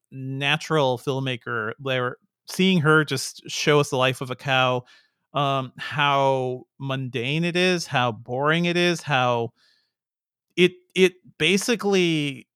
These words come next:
shows us, like, how little we think of and treat these animals. Um, they only exist to give us milk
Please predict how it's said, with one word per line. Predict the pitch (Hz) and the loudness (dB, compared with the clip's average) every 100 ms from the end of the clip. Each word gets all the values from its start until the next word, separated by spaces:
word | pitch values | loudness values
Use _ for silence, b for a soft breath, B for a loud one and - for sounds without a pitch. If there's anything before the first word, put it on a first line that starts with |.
| _ | _
shows | - - 165 156 | -6 2 2 2
us, | 147 151 | -2 -2
like, | 135 | -4
how | - 151 156 | -2 0 2
little | 139 147 135 | 0 -4 -4
we | 131 | -8
think | 139 135 | -8 -4
of | 135 120 | -4 -6
and | 117 | -10
treat | - 127 | -10 -10
these | 135 127 | -10 -6
animals. | 123 123 139 151 147 | -6 -4 -4 -4 -4
Um, | 123 123 117 113 101 _ _ _ 143 | -2 -2 -2 -6 -12 _ _ _ -2
they | 143 | 2
only | 147 160 143 | 4 2 0
exist | 131 127 - | -2 -6 -4
to | 127 | -4
give | 127 | -4
us | 120 - | -4 -6
milk | 123 110 - | -6 -6 -10